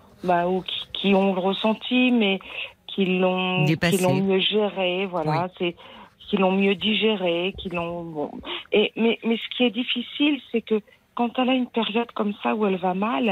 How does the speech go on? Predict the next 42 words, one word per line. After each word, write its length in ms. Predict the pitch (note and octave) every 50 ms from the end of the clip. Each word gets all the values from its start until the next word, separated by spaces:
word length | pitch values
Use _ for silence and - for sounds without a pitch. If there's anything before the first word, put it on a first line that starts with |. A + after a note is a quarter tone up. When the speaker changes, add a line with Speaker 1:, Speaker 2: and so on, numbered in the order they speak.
| F#3 -
Speaker 2:
Oui. 380 | F#3 F#3 F#3+ F#3 F3 F3 A3 C#4+ - _ -
Speaker 1:
euh, 140 | - F#3+ - - - -
c'est 120 | - B3
souvent 340 | - - - B3+ A3 A#3 B3
lié 260 | A#3+ G#3+ G3+ A3 A3 G#3
à 80 | G3
un 60 | F#3 F#3
chagrin 400 | - - F#3+ F3+ F3 E3 E3+ E3
d'amour. 540 | D#3+ E3 D#3+ D#3+ E3 F#3+ A3+ C4 - - - _ _ - - - - - _ _
Speaker 2:
Ah 200 | - F#3 G3 G3+
oui, 120 | G3 G#3 G#3+
d'accord. 420 | F#3+ G3+ - - - D3 C#3 C#3 - - - _ _ _ _ _ - - - -
Speaker 1:
Souvent. 140 | A3+ G#3+ E3+
Speaker 2:
D'accord. 220 | F3 E3+ E3+ E3 - - - -
Bon. 240 | - C#3+ D3+ D3+ F#3 - - - -
Speaker 1:
Euh, 560 | F#3+ F#3+ F#3 F#3+ F#3 F#3 F#3 F3+ C3+ A#2 - - -
et 160 | - G#3+ A3 G#3
là, 300 | G#3+ A3 A3+ A#3+ A#3 G3
elle 120 | G3 G3 F3+ - -
se 60 | G#3
dévalorise. 960 | G3+ E3+ G3+ G#3+ G#3 F3+ G3 F#3+ F#3 F#3+ F#3 F3 - F#3 F#3+ F#3+ F#3+ G3+ A3 G#3+ - - - - - - - -
Elle 100 | - B3
Speaker 2:
Oui. 220 | B3+ A3 F#3 E3+ - -
Speaker 1:
se, 300 | - G3+ F#3 F#3 F3+ F3+ F3 - - - -
elle 180 | - A#3 A#3
met 160 | A#3+ B3+ B3+ - _
tout 160 | - E4 D#4+
dans 200 | B3+ C4+ B3+ F#3 G#3+
un 100 | G#3 G#3
shaker. 480 | - - - G#3+ - - G#3+ G#3 G3+
Et 80 | G#3+ G#3+
je 100 | G3+ -
lui 100 | G3+ G#3+
dis, 200 | F#3 - A#3+ B3 A3
je, 120 | - G3+ G3 F#3+ - - F3+
je 60 | -
lui 100 | - G#3+
fais 160 | - - B3+ A#3+
cette 220 | - A3 - -
image. 320 | - F#3+ F#3+ F3+ F#3+ A3 - - - - - - - _
Elle 140 | - G#3 G#3+
met 180 | A3 A3+ A3